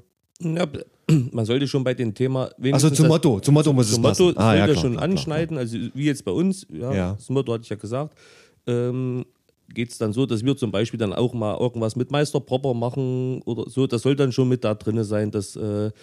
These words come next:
Speaker 1: die Werbeikonen, die es damals auch gab oder die es
Speaker 2: Ja.
Speaker 1: immer noch gibt, dass die zum Beispiel bei so einem Sketch immer
Speaker 2: Ja.
Speaker 1: mal wieder mitmachen. Wie jetzt haben wir zum Beispiel,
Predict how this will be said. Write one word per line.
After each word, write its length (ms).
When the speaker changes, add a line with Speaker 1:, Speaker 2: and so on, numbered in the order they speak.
Speaker 1:
die 120
Werbeikonen, 800
die 80
es 140
damals 340
auch 220
gab 340
oder 160
die 80
es 80
Speaker 2:
Ja. 100
Speaker 1:
immer 120
noch 120
gibt, 200
dass 120
die 140
zum 140
Beispiel 320
bei 160
so 160
einem 100
Sketch 400
immer 260
Speaker 2:
Ja. 120
Speaker 1:
mal 180
wieder 220
mitmachen. 420
Wie 60
jetzt 200
haben 140
wir 100
zum 140
Beispiel, 440